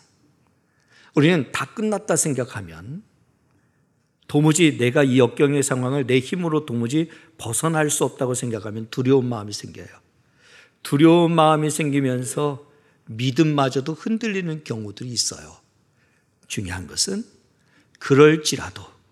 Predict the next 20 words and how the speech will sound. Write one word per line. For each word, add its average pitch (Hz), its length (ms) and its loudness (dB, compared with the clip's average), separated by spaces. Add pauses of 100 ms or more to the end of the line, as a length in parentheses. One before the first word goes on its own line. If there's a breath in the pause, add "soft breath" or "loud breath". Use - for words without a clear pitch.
(500 soft breath)
역경의 180 540 4
상황이 156 560 0
찾아온다 170 680 -2
할지라도 143 760 -4 (320 soft breath)
두려워하지 123 600 0
말고 98 520 -10 (300 soft breath)
흔들리지 170 1000 -2
않는 104 520 -10
믿음을 131 460 -6
가진 135 400 -8 (300 soft breath)
가정을 101 580 -10
이루십시오. - 460 -12 (1400 soft breath)
삼십오 202 600 4
절 185 160 6
말씀 160 360 4
보세요. 107 360 -4
삼십오 180 540 2
절 175 160 2
중간에 139 380 4
보면 113 500 0